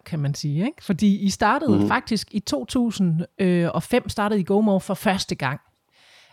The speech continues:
Speaker 1: Øhm, hvordan, hvordan tog folk imod sådan en idé, som,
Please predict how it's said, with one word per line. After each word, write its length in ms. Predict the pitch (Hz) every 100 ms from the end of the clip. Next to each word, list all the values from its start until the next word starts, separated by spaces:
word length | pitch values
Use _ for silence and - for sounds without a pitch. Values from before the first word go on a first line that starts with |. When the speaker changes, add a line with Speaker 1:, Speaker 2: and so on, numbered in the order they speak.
| _
Speaker 1:
Øhm, 720 | 190 180 170 165 156 156 156 160 - - -
hvordan, 360 | 180 202 269 247 - - 202
hvordan 280 | 214 262 302 _ _ _
tog 160 | - 247
folk 280 | - 269 214
imod 440 | 208 254 285 180
sådan 180 | 175 214
en 100 | 202
idé, 140 | 240 220
som, 300 | 196 180